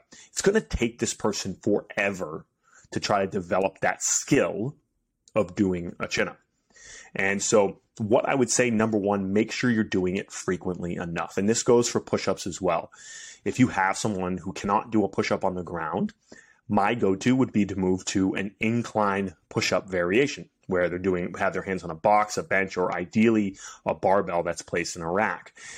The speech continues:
and have them do it frequently. If they're at home, have them do the practice at home as well. I would tell someone to do the same thing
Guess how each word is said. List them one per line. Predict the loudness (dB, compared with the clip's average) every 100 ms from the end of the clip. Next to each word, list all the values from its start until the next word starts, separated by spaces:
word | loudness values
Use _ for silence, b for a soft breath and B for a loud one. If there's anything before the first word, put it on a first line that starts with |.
| B B B -8
and | -6
have | 0 0 2
them | 0
do | 4 4
it | 4 0
frequently. | 0 0 0 -8 -10 -12
If | -10 0
they're | 2
at | 2
home, | 4 4 4
have | 0 0 2
them | 0
do | 2 4 2
the |
practice | 0 -2 -2 -4 -8
at | -4
home | 0 0 0
as | -2
well. | -2 -2
I |
would | -6 -2
tell | -2
someone | 0 -2 -2
to |
do | -2
the | 0
same | 0 0 0 -2
thing | -2 -4